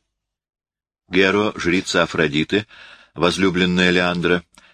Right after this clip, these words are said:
последний приплывал к ней каждую ночь через Геллеспонд и погиб в волнах во время бури. Увидев его труп, прибитый к берегу, Геро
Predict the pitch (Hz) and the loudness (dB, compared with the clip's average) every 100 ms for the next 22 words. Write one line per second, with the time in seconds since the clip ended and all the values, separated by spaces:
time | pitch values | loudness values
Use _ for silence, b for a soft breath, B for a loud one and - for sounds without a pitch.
0 | _ 92 - 107 107 104 101 98 90 92 | _ -4 0 0 2 0 0 -2 0 0
1 | 95 98 - 90 90 - 90 85 82 82 | 2 0 -2 -2 0 2 0 0 0 2
2 | 90 92 - B B B B - 85 82 | 0 0 -4 B B B B -2 0 0
3 | 73 85 82 78 - 107 120 85 - - | 0 2 2 -2 -2 0 0 -2 -10 -20
4 | _ _ _ _ 90 - 85 78 107 - | _ _ _ _ -4 0 0 2 -2 -2
5 | 87 78 80 80 87 95 - 80 76 82 | -2 0 0 2 0 -2 0 0 0 -2
6 | 76 73 67 64 _ _ _ _ _ _ | -4 -4 -4 -6 _ _ _ _ _ _
7 | 85 87 92 90 85 78 80 90 104 - | -2 0 0 -2 0 0 0 0 -2 -2
8 | - 80 76 82 156 - 101 107 95 98 | -6 -4 -2 -2 -4 -2 0 0 0 -2
9 | b b b - 69 95 101 101 98 | b b b -12 0 2 2 0 -2